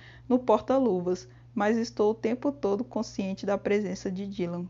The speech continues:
como se ele ocupasse dez vezes mais espaço do que os outros.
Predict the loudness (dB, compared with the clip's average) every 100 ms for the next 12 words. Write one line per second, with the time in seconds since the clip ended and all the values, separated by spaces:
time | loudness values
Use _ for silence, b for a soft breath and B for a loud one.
0 | -4 -4 -4 -6 -4 0 2 0 -2 -2
1 | 0 0 -4 -4 0 2 2 2 0 0
2 | -2 -2 -6 -2 -2 -2 -4 -2 2 4
3 | 4 0 -2 -12 -18